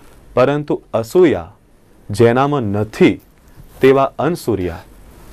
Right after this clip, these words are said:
તેવા જ્યાં આવા પ્રકારના પાત્ર હોય, પ્રભુનું પદાર્પણ પણ એવા જ દંપતીના ત્યાં થાય છે. જ્યાં ધર્મ હોય,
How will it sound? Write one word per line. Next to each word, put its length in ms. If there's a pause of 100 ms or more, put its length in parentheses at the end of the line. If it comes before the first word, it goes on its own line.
(160)
તેવા 340 (340)
જ્યાં 340 (140)
આવા 220
પ્રકારના 520
પાત્ર 380
હોય, 240 (480)
પ્રભુનું 440
પદાર્પણ 600
પણ 300 (160)
એવા 320
જ 80 (920)
દંપતીના 600
ત્યાં 240
થાય 180
છે. 320 (680)
જ્યાં 180
ધર્મ 340
હોય, 300